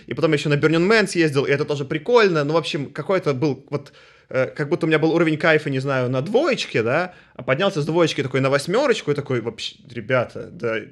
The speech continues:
как бы прекрасно, это же с кайфом на восьмёрочку жить намного интереснее, чем с кайфом на двоечку».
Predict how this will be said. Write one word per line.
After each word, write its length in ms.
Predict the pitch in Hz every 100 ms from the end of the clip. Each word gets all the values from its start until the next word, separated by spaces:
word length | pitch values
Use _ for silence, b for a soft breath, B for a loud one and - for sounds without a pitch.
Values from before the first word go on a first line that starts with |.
| -
как 180 | - 101
бы 160 | 104 107 - - _
прекрасно, 600 | 135 117 131 208 196 131
это 200 | 110 113
же 120 | 117
с 80 | 117
кайфом 380 | 143 139 127 123
на 100 | 120
восьмёрочку 480 | 127 127 196 196 -
жить 140 | 135
намного 300 | 127 139 127 123
интереснее, 260 | 131 120
чем 40 | 101
с 40 |
кайфом 260 | 131 120 123
на 80 | 127
двоечку». 520 | 226 269 - -